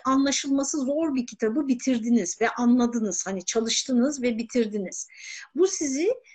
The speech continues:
e, cesaretlendiriyor. Diyorsunuz ki işte ben bunu anladığıma göre, bunu hallettiğime göre şunu da yapabilirim diyorsunuz. Ondan hani bir tık daha zor olana da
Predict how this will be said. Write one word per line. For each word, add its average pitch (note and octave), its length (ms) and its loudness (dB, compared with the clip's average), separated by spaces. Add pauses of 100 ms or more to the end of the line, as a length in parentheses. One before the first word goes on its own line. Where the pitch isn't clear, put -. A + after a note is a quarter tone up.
(180)
e, G#3+ 360 6
cesaretlendiriyor. C#4 1120 2
Diyorsunuz C#4+ 480 -6
ki E4+ 120 -4
işte C#4 300 -6
ben C#4 320 -2
bunu C4 200 0
anladığıma C#4 560 -2 (120)
göre, B3 260 0
bunu B3+ 300 2
hallettiğime C4 640 -6
göre - 280 -8 (100)
şunu D#4 220 2
da A4 80 4
yapabilirim F#3+ 720 -4
diyorsunuz. - 440 -20
Ondan C#4 460 2
hani C#4 220 -6
bir G4 120 -14
tık - 220 -8
daha D4 220 0
zor D4 240 -4
olana C4 460 -4
da C4+ 200 0